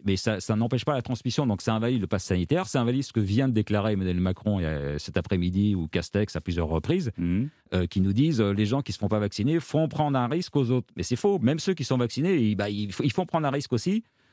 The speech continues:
Speaker 1: euh, parce qu'ils peuvent aussi transmettre la, transmettre le virus. Donc, euh, à la limite, il vaudrait mieux que les, que les tests soient gratuits et que on puisse, chacun puisse continuer de se tester.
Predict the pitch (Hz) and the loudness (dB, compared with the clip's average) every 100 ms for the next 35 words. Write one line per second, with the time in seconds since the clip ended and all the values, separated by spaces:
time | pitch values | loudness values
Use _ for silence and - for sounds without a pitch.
0 | _ _ 113 110 107 101 104 101 107 - | _ _ -2 0 0 0 -2 -2 -4 -2
1 | 117 175 143 123 175 - 113 156 151 110 | 0 0 2 0 -2 0 -2 0 0 0
2 | 104 98 95 98 - 117 170 - 117 120 | 0 0 0 -2 -2 0 0 0 2 4
3 | 113 131 92 101 98 98 90 - _ _ | 4 2 0 -2 0 0 0 -4 _ _
4 | - 98 131 160 117 104 110 127 151 117 | -4 -2 -2 -2 -2 0 0 0 -2 -2
5 | 107 - 107 101 - 123 - - 92 87 | -2 0 0 0 0 -2 -2 -2 0 0
6 | - 139 160 104 - 92 85 85 85 85 | -2 0 2 0 0 -2 0 -2 0 -2
7 | 82 98 - 101 113 117 90 - 92 104 | -2 -4 -2 -2 -2 -6 -6 -6 -2 -2
8 | - - 80 - 143 | -2 -4 -4 -2 -2